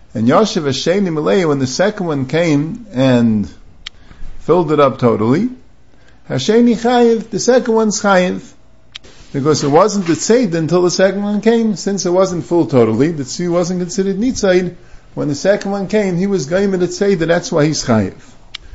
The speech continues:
So Avnei Nezer, since him and Kuf Tzadik Beis, he clears the shaila, what if they both came at the same time? There wasn't a Rishon and a Sheni, they both in the same Rega came together, filled up the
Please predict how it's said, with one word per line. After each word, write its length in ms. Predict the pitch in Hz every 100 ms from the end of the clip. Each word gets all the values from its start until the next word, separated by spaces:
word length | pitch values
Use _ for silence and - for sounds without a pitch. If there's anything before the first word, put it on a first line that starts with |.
| - -
So 140 | -
Avnei 300 | 180 196 196
Nezer, 520 | 214 302 208 226 294 - -
since 260 | - 143 190
him 140 | 185
and 100 | 165
Kuf 120 | 202
Tzadik 440 | 202 196 180 147 139
Beis, 560 | 175 143 151 - - - - - - - -
he 80 | 156
clears 360 | - 196 269 208
the 40 |
shaila, 400 | 190 175 151 139
what 140 | 151 285
if 140 | 254
they 100 | 214
both 320 | 175 202 196
came 240 | 180 180 151
at 80 |
the 80 | 135
same 320 | - 143 139
time? 320 | 117 120 95 - - - - - - - - - - -
There 80 | 139
wasn't 320 | 214 240 196
a 20 |
Rishon 400 | 151 214 214 165
and 160 | 139 117
a 40 |
Sheni, 440 | - 165 226 269 240
they 80 |
both 340 | 190 277 294 -
in 80 | 208
the 100 | 190
same 340 | 254 285 240
Rega 420 | 247 226 220 202
came 280 | - 220 208
together, 600 | 185 180 208 190 185 175 - -
filled 240 | - 202 185
up 240 | 170 -
the 500 | 147 151 147 151 123